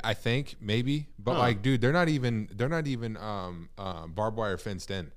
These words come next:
Speaker 1: Like, I literally could see through my little ass fucking window,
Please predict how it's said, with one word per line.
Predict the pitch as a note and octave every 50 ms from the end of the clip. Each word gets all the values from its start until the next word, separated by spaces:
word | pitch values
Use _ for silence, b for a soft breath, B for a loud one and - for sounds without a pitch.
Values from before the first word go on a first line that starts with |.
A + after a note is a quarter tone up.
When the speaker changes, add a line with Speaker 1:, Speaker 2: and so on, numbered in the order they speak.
| - - - - - - - - - - - - - - - - - - - - - - - - -
Speaker 1:
Like, | A#2+ A#2+ -
I | D3+ D3+
literally | C#3 C3 D3 D3 D#3 D3+ D3 C#3+ C3 B2 A#2 - - - -
could | - C3 A2
see | - - - - C#3+ C3+ C3
through | A#2 - B2+ A2+
my | G#2+ A2 G#2+ G2+
little | G2 G#2+ A#2+ B2 A#2+ A2
ass | G#2+ A2 A2 -
fucking | - B2 A2+ - - G2+ F#2 F#2
window, | G2 G#2+ G#2+ G2 F2+ E2 D#2 D2+ -